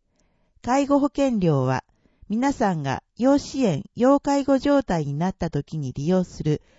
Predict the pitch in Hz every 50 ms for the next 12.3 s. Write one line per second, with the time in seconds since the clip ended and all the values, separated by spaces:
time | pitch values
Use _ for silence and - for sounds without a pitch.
0 | _ _ - 277 269 247 220 170 165 151 131 - - _ _ _ _ _ - 175
1 | 190 202 202 285 285 285 285 277 - - 285 277 269 262 208 202 - - 170 165
2 | 160 160 - 214 233 240 226 202 175 160 147 139 127 123 - - 151 147 156 147
3 | 143 143 135 123 135 - - _ _ _ _ _ - - _ - 277 269 277 262
4 | 262 247 202 226 226 233 240 226 240 240 233 214 - 214 208 208 208 - - -
5 | 147 139 131 127 127 127 - - - - _ _ _ _ _ _ _ _ _ _
6 | _ _ _ _ _ - 220 - - 269 294 302 294 - - 302 294 302 - -
7 | - 226 202 185 165 156 143 143 147 - - 196 196 214 190 190 190 190 185 185
8 | 180 - 175 - - 170 160 135 131 123 - - _ _ _ _ _ - - 277
9 | 294 - - - - - - - 175 170 160 160 165 196 233 247 240 - 240 220
10 | 240 226 208 190 170 160 147 135 131 127 117 123 - - _ - 180 196 214 220
11 | 202 - 220 214 196 190 185 170 180 175 165 175 160 156 156 - - 156 139 135
12 | 131 113 - - -